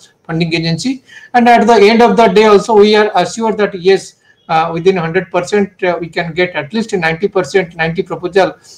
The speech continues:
It has to be sure shot and it has been recommended by the technical advisory committee. So it is easier for us. So that is the very clear cut message. So that is the reason, uh, we from our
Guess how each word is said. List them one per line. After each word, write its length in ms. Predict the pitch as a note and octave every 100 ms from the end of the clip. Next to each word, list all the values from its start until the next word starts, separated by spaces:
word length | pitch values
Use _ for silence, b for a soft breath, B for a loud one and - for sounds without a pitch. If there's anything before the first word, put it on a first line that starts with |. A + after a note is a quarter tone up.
| B -
It 120 | D#3+
has 180 | E3 -
to 80 |
be 280 | F#3 G3 G#3 -
sure 280 | F3 E3
shot 360 | E3 F3 F#3+ G3+
and 180 | F3 E3
it 120 | D#3+
has 180 | D#3 D3
been 200 | F3 G3+
recommended 520 | D#3 C#3+ D3+ D#3 F#3
by 120 | D#3+
the 140 | C#3+ G3+
technical 460 | - D#3+ D3 F3
advisory 380 | D#3+ C#3 C3+ C#3
committee. 420 | C#3 C#3 C3+ C#3 _ b b
So 100 | -
it 120 | A#3 A3+
is 120 | F#3+
easier 460 | G3+ F3 E3+ F3+ F3+
for 140 | F#3+
us. 640 | C#3 C3 - _ _ _ -
So 180 | -
that 220 | F#3+ G3 G3+
is 60 |
the 80 | G#3+
very 240 | F#3+ G3+ G3+
clear 300 | F#3 F#3+ F#3
cut 260 | F#3+ F3+
message. 460 | D3+ C#3+ G#3 G#3+ - b b
So 220 | b D#3
that 200 | E3+ E3+
is 60 |
the 100 | G3+
reason, 460 | F3 E3 F#3 G3+ G#3 b b _
uh, 320 | D#3+ D#3 D3+ D#3
we 380 | F3+ F#3 G3 F#3+
from 200 | F3+ E3
our 180 | D#3